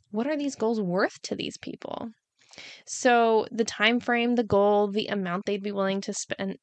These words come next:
to it, like, invest in themselves reaching this goal, that was all up to them.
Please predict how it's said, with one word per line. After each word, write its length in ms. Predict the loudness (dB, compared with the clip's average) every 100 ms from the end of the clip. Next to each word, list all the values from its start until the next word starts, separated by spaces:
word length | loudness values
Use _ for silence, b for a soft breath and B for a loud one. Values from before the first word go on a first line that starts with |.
| -6
to 120 | -4
it, 180 | -4 -6 _ _ -6
like, 200 | -6 -6
invest 540 | -6 -4 -4 -6 -10 -10
in 400 | -8 -6 -8 -12 _ _
themselves 800 | -10 -8 -8 -8 -8 -8 -10 -10
reaching 340 | -8 -8 -8 -8
this 160 | -8
goal, 320 | -6 -4 -4 B B B _
that 200 | 2 4
was 140 | 2
all 300 | 0 2 2
up 120 | 2 -2
to 120 | -6
them. 340 | -4 -6 -8